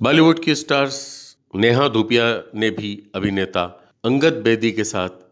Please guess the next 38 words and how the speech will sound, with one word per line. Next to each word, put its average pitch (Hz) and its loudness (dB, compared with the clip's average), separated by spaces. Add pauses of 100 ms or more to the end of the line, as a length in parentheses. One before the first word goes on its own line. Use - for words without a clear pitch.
इसी 107 -6
साल 92 -2
शादी 87 -4
कर 80 -10
ली 71 -14 (280)
और 95 0 (120)
वे 92 0
मां 113 2
भी 101 0
बन 85 -6
गई। 76 -12 (260)
हिमेश 160 4
रेशमिया, 135 0 (280)
जो 110 -6
कि 110 -6
मशहूर 104 -4
सिंगर 98 -2
हैं, 92 -10 (500)
उन्होंने 117 4
भी 107 4
अपनी 92 -4 (180)
शादी 90 -4 (200)
मना 92 -6
ली। 71 -18 (100)
एक्ट्रेस 143 0
सोनिया 139 2
कपूर 127 -6
के 127 2
साथ 120 0
उन्होंने 101 -4 (200)
बारह 104 0
मई 95 -2
को - -10
शादी 80 -6
कर 78 -14
ली। 67 -18 (160)
इसके 113 2
पश्चात 117 -2